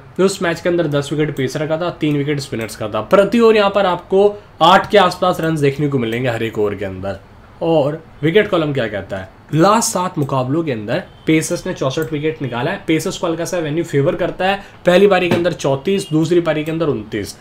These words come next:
Right arm pacer चौवन, left arm Pacers का दस wicket है। Spinners की बात करें तो पच्चीस wicket निकाला है इस venue पे, पहली पारी में दस, दूसरी पारी के अंदर पन्द्रह।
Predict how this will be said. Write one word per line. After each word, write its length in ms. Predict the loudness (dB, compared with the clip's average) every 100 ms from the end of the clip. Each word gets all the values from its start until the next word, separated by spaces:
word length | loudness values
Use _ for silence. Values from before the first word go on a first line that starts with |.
| -20 -12 4
Right 240 | 6 6
arm 140 | 4 2
pacer 280 | 0 0
चौवन, 380 | -2 -4 -4 -6 -8 -4
left 280 | -4 -2
arm 140 | -4 -2
Pacers 320 | -2 -2 -4
का 120 | -4
दस 220 | -4 -4 -4
wicket 280 | -4 -2
है। 180 | -2 -2 -8 -20 -16
Spinners 360 | 2 4 4 2
की 80 |
बात 260 | 2 2 2
करें 200 | 0 0 -2 -10 -6
तो 80 |
पच्चीस 440 | 0 0 2 0 2
wicket 280 | 2 2 0
निकाला 280 | 0 0
है 20 | 0
इस 140 | -2
venue 260 | -2 -2 -2
पे, 100 | -6
पहली 360 | 0 4 4
पारी 200 | 4 0
में 180 | 0 -2
दस, 300 | 0 0 -4 -12 -4
दूसरी 280 | -2 4
पारी 200 | 4 4
के 80 | -2
अंदर 160 | -4 -6
पन्द्रह। 540 | -6 -4 0 0 0